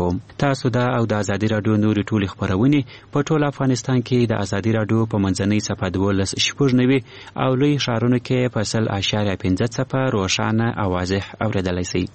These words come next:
قدرمنو اوریدونکو، په نننۍ خپرونه کې د شخصي یا فردي امنیت د حق په اړه بحث کوو. د پروګرام میلمه مو د افغانستان د بشري حقوقو د خپلواک کمیسیون د کابل د سیمه ییز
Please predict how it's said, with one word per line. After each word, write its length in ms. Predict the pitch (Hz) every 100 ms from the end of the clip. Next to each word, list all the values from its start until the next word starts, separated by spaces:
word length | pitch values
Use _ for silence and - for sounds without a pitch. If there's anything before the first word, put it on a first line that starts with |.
| - -
قدرمنو 460 | 143 135 135 135 135 127 120
اوریدونکو، 560 | 113 107 120 113 123 113
په 60 | 117
نننۍ 280 | 107 101 110 113
خپرونه 420 | 101 95 101 110
کې 300 | 110 113 107
د 100 | 95
شخصي 360 | 95 90 - 110 107
یا 80 | 98
فردي 320 | 95 92 110 104
امنیت 340 | 98 101 113 -
د 100 | 101
حق 120 | 135 -
په 40 | 95
اړه 120 | 92 95
بحث 260 | 95 - -
کوو. 180 | 92 92 85 - 113
د 80 | 127
پروګرام 460 | 131 139 127 139 139
میلمه 260 | 135 127 131
مو 100 | 127 131 120
د 20 |
افغانستان 580 | 113 120 110 104 117 117
د 100 | 110 113
بشري 280 | 107 - 110
حقوقو 540 | 110 101 107 107 107 104
د 60 | 104
خپلواک 360 | - 95 95
کمیسیون 440 | - 92 90 - 143 135 - 113
د 140 | 131 139
کابل 320 | 135 131 135 135 127
د 60 | 120
سیمه 220 | 120 117
ییز 100 | 120